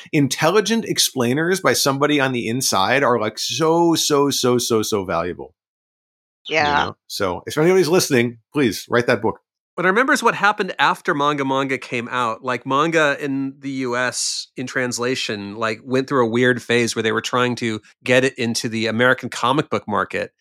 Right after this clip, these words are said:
Speaker 1: Yes.
Speaker 3: You know, like, uh, Marvel Epic Comics did Akira, and they flipped it and colored it.
Speaker 1: Yep.
Speaker 3: You know, Viz began doing stuff like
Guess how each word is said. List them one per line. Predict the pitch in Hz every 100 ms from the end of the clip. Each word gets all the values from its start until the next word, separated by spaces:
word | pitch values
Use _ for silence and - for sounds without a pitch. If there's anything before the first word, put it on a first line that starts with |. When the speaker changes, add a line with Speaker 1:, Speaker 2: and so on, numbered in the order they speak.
| _
Speaker 1:
Yes. | 117 104 113
Speaker 3:
You |
know, | 110
like, | 107 -
uh, | 104 104 127
Marvel | 123 131 120 131 127
Epic | - 117 -
Comics | 110 107 107 -
did | 110 90
Akira, | 131 - 113 95 82
and | 95 101
they | -
flipped | 113 - 147 147 147
it | 135 143
and | 101
colored | - - 160 160
it. | 151 147 - -
Speaker 1:
Yep. | 87 107 -
Speaker 3:
You |
know, | 127
Viz | 110 123 143 123
began | 123 120 120
doing | 117 113 110
stuff | - 113 104
like | 95